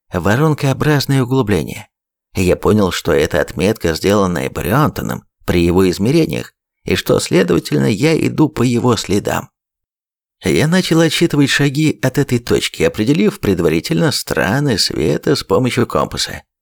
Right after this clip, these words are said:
Десять шагов, сделанные каждой ногой, пришлись параллельно стене дома. Тут я опять отметил колышком точку, на которой остановился. Затем я тщательно отмерил пять шагов к востоку и два к югу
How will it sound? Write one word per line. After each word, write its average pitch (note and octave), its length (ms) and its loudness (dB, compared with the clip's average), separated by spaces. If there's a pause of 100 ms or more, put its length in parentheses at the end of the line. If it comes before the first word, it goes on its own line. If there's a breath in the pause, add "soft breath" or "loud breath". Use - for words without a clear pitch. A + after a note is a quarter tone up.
(220)
Десять F2+ 500 -2
шагов, A#2 500 0
сделанные G2 600 2
каждой F2+ 460 0
ногой, C#3 500 -2 (540)
пришлись F2+ 720 0
параллельно D2 560 0
стене C#3+ 380 -2
дома. D#3 360 0 (760)
Тут F#2 200 0
я F2+ 220 2
опять C3 300 -4
отметил C3+ 520 0
колышком C3+ 540 0
точку, - 580 -2 (240)
на F2 160 0
которой A2 540 -2
остановился. G2+ 840 -4 (640)
Затем F2+ 400 0
я F2 140 2
тщательно F#2 640 -2
отмерил F#2 480 2
пять E2+ 320 -2
шагов D#2+ 440 -2
к - 100 -6
востоку A#1+ 640 0
и D#2+ 80 2
два D#2 260 -2
к - 140 -16
югу D#3 520 -2